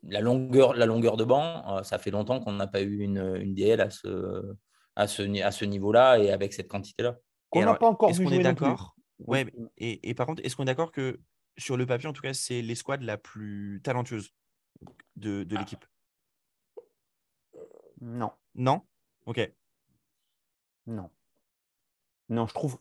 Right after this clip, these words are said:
Speaker 2: non, franchement, je trouve, par le nombre qui va jouer sur le terrain, je trouve que les deux corners ont plus de talent sur ces deux postes-là que les, les quatre gars qui vont jouer en defensive line.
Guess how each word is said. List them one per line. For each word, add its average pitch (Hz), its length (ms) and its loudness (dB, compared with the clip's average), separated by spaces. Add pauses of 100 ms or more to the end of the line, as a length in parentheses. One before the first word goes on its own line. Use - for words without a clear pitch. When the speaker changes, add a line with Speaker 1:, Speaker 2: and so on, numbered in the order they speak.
Speaker 2:
non, 135 160 0
franchement, 151 380 -2
je - 60 -14
trouve, 127 200 -4 (960)
par 139 160 6
le 151 60 8
nombre 185 320 8
qui - 100 -8
va 156 140 6
jouer 156 160 4
sur 151 120 0
le 147 60 2
terrain, 156 340 2
je - 60 -20
trouve 180 300 -6
que 139 80 2
les 120 240 4
deux 104 320 4
corners 147 560 4 (1300)
ont 135 240 2 (760)
plus 208 260 6
de 180 80 8
talent 156 500 4
sur - 240 -14
ces - 120 -8
deux 123 180 6
postes-là 156 500 2 (560)
que - 140 0
les, 131 240 6 (320)
les 123 160 2
quatre 180 200 4
gars 165 140 4
qui 165 140 -4
vont 131 120 -2
jouer 131 160 -2
en 127 140 -2
defensive 120 400 -6
line. 95 200 -4